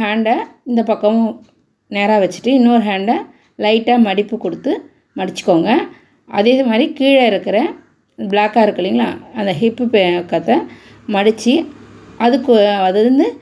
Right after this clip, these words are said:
லெஃப்ட் சைடில் இருக்கிற அந்த கழுத்து பக்கமும் மடிச்சு, அந்த கழுத்து பக்கத்துக்குள்ளே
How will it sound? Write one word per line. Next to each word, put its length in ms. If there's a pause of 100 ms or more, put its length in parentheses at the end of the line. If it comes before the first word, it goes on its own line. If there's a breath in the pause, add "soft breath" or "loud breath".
(680 soft breath)
லெஃப்ட் 220
சைடில் 320
இருக்கிற 320
அந்த 140 (500)
கழுத்து 340
பக்கமும் 440
மடிச்சு, 340
அந்த 200
கழுத்து 240 (520)
பக்கத்துக்குள்ளே 560